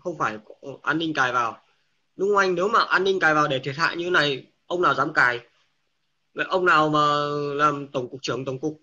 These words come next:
an ninh từ chức ngay ấy chứ. Nếu mà ra, nếu mà,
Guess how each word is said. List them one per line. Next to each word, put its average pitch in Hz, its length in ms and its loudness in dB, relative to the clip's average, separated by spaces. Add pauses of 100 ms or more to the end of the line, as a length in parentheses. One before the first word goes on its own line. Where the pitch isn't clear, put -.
(160)
an 160 200 0
ninh 175 420 -2 (140)
từ 160 180 0
chức 180 160 -4
ngay 208 200 4
ấy 208 120 4
chứ. 220 240 -4
Nếu 185 120 0
mà 180 220 2
ra, 180 420 4
nếu 170 260 -6
mà, 190 120 0